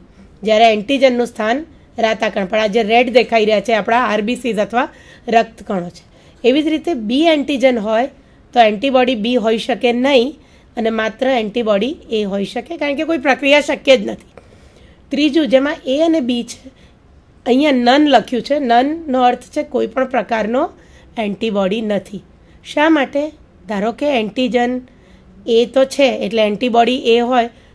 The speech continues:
તો પાછી પ્રક્રિયા થાય, એન્ટિબોડી બી હોય તો પણ પ્રક્રિયા થાય. એવી જ રીતે ઓ બ્લડ ગ્રુપ, જ્યાં કોઈ પણ એન્ટિજન નથી,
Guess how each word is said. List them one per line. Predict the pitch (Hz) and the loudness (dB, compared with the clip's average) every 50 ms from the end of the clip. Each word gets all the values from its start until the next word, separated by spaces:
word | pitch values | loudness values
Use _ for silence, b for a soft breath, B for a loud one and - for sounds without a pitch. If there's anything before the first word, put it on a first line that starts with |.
| b b | b b
તો | 247 233 | -4 -2
પાછી | - 233 208 - 269 | 0 0 -2 -2 -2
પ્રક્રિયા | 214 - 247 240 240 247 240 240 233 226 | -2 0 0 0 0 0 0 0 0 0
થાય, | 226 226 220 226 233 - b b b b b b 214 | -2 -4 -8 -8 -10 -12 b b b b b b -8
એન્ટિબોડી | 202 190 180 - 214 208 196 202 196 190 208 | -8 -6 -4 -4 -4 0 0 0 0 0 0
બી | 190 180 214 233 240 | -4 -4 -4 -2 -2
હોય | 240 240 262 269 269 269 b b b b b b - | 0 0 0 0 -2 -4 b b b b b b -6
તો | 214 196 | -6 -4
પણ | 185 - 240 262 247 | 0 2 2 2 2
પ્રક્રિયા | 254 262 254 254 269 262 254 254 247 247 | 2 0 0 0 0 2 2 2 2 0
થાય. | 247 - 247 254 254 240 247 b b b b b b b b b _ _ _ - | -2 -2 -4 -4 -4 -6 -8 b b b b b b b b b _ _ _ -12
એવી | 311 330 269 311 311 | -6 -2 0 0 0
જ | 285 | 0
રીતે | 294 294 262 285 285 269 294 320 - - - - _ - - - - - _ _ _ _ _ - | 0 -2 -2 0 0 0 0 0 -4 -12 -20 -20 _ -20 -20 -20 -20 -20 _ _ _ _ _ -4
ઓ | 294 302 320 339 | 0 2 2 4
બ્લડ | 285 277 247 233 220 | 4 4 2 2 2
ગ્રુપ, | 196 247 233 202 | 0 -2 -4 -2
જ્યાં | 185 269 277 285 269 | 0 0 0 0 0
કોઈ | - 285 233 233 | 0 0 0 0
પણ | 208 302 311 320 | 0 0 2 2
એન્ટિજન | 294 262 233 277 269 226 262 247 | 2 0 0 -2 -2 0 0 0
નથી, | 233 220 214 - 254 269 320 | 0 -2 -4 -4 -4 -6 -8